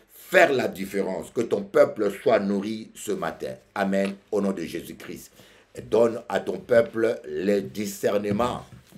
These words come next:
Alléluia. On va lire, euh, un Corinthiens deux,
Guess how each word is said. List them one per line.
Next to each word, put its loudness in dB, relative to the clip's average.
Alléluia. -2
On -2
va 8
lire, -2
euh, -6
un 2
Corinthiens 0
deux, 0